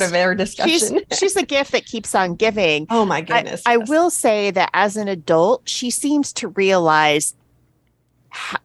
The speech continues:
Speaker 1: how she comes across and does try to put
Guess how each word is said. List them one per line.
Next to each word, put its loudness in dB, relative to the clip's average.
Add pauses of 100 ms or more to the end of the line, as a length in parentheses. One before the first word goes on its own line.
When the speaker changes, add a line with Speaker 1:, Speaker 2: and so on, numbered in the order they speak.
Speaker 1:
how 0
she -4
comes -2
across 0
and -2
does 2
try 0
to -4
put 0